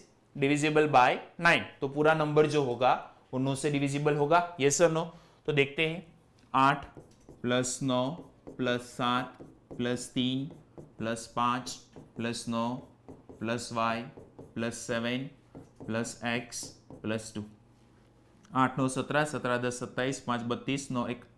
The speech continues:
फ़ोर्टी वन, फ़ोर्टी वन और सेवन फिफ्टी। चलिए, फिफ्टी प्लस एक्स प्लस वाई, ये मिला मुझे।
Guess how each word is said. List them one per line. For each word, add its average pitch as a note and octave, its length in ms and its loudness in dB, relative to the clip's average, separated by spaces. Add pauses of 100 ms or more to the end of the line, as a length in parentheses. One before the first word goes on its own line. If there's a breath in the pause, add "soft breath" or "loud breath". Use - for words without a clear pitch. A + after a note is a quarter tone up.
(160)
फ़ोर्टी B2+ 240 -4
वन, C3+ 160 -2
फ़ोर्टी B2+ 300 -6
वन A#2+ 160 0
और A#2 100 -2
सेवन A2+ 280 -2
फिफ्टी। G#2 360 -8 (840 soft breath)
चलिए, F#2+ 260 -6
फिफ्टी D#3 520 2
प्लस C3+ 520 2
एक्स D3 400 0
प्लस A#2+ 420 -2
वाई, - 420 -10 (540)
ये E3+ 80 4
मिला A2 260 2
मुझे। G2+ 340 -12